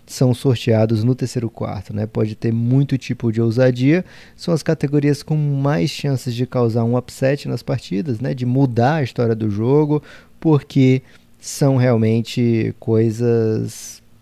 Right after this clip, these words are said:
bem peculiares, né? É o caos instaurado propositalmente no jogo. Então, o jogo pode tá tranquilaço, Guilherme, e de repente, bum, chacalaca,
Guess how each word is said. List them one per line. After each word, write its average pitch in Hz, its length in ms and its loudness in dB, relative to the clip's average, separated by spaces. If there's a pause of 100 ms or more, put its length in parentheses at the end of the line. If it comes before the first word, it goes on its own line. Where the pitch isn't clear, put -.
(120)
bem 170 720 2
peculiares, 107 880 -2
né? 120 240 -4 (560)
É 214 100 0
o 226 140 2
caos 170 600 0
instaurado 127 720 0
propositalmente 143 1040 -4
no 135 100 -2
jogo. 95 320 -4
Então, 143 400 -2 (460)
o 123 120 -4
jogo 127 240 0
pode 143 280 -2
tá - 160 -6
tranquilaço, 190 1040 -2
Guilherme, 175 400 -2
e - 20 -2
de 175 80 0
repente, 165 460 0
bum, 131 400 6 (420)
chacalaca, 123 880 -6